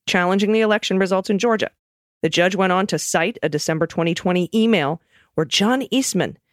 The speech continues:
said that Trump had been made aware that some of the allegations of voter fraud in an early December state court e-, election challenge were inaccurate. According to Carter, Eastman wrote,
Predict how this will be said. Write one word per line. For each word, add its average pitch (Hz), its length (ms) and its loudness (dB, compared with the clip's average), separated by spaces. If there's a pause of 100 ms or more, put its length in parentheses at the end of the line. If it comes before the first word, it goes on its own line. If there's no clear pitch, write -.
(280)
said 175 280 0
that - 120 -4
Trump 202 380 -2
had 165 340 -4
been 196 280 2
made 196 220 2
aware 254 460 2 (640)
that 151 100 -2
some 165 220 0
of 208 100 2
the 226 140 4
allegations 214 580 2
of 202 80 0
voter 208 280 2
fraud 151 420 -2 (180)
in 160 120 0
an 151 100 0
early 170 280 2
December 180 420 0
state - 440 -2
court 202 280 -2 (120)
e-, - 120 0
election 175 440 0
challenge 151 540 -4 (200)
were 147 180 -2
inaccurate. - 760 -6 (880)
According 170 300 -2
to 156 80 -4
Carter, 180 340 0
Eastman 160 400 -2
wrote, 185 360 2